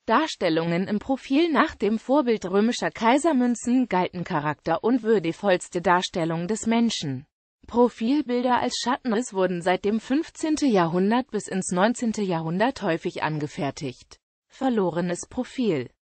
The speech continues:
Dreiviertelansicht von hinten. Es sind nur die Konturen der Wangenknochen erkennbar. Punkt, Punkt, Punkt, Punkt, Punkt, Punkt, Punkt. Besondere Arten des Porträts. Selbstporträt.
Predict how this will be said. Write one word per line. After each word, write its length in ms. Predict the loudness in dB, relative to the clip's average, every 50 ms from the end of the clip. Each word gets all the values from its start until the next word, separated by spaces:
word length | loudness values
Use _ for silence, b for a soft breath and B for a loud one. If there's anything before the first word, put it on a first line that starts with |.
| _ -8
Dreiviertelansicht 1160 | -2 2 4 4 4 2 0 -2 -2 -2 -2 -2 -2 0 0 0 0 0 0 -2 -2 -8 -6
von 200 | -2 0 2 2
hinten. 420 | 2 0 -2 -2 -4 -4 -4 -4 -4
Es 160 | -4 -6 -4 -2
sind 220 | -2 -2 -2 0
nur 100 | 0 -2
die 140 | 0 -2 -4
Konturen 760 | -6 -4 -2 -2 -4 -4 -6 -4 -2 0 0 0 0 0 2
der 220 | 2 2 2 0
Wangenknochen 720 | 0 -4 -4 -4 -6 -8 -6 -4 -2 -2 -2 -2 -4 -6 -4
erkennbar. 720 | -4 -4 -4 -4 -4 -4 -4 -2 -2 -2 -2 -4 -4 -8 _ _ _ _ _ _ _
Punkt, 540 | -4 -2 0 0 0 -4 -8 -12 -18 -20 _ _ _ _ -10 -4
Punkt, 500 | -2 -2 0 -2 -4 -8 -12 -18 -20 _ _ _ _ -10
Punkt, 520 | -4 -2 0 0 -2 -4 -8 -12 -18 -20 _ _ _ _ -8
Punkt, 540 | -4 -2 -2 -2 -2 -6 -10 -14 -20 -20 _ _ _ _ -8
Punkt, 540 | -2 -2 -2 -2 -2 -6 -10 -14 -20 -20 _ _ _ _ -8
Punkt, 520 | -4 -2 -2 -2 -2 -6 -10 -14 -20 -20 _ _ _ _ -6
Punkt. 540 | -2 -2 -2 -2 -2 -6 -10 -14 -20 -20 _ _ _ 0
Besondere 640 | 0 2 2 2 2 2 2 0 0 0 0 0
Arten 320 | 2 0 0 0 0 0 0
des 160 | 0 -2 -2
Porträts. 540 | 0 2 2 2 0 -2 -4 -4 -4 -2 0
Selbstporträt. 920 | 0 0 0 -2 -6 -16 _ -8 -6 -6 -6 -6 -4 -4 -4 -4 -6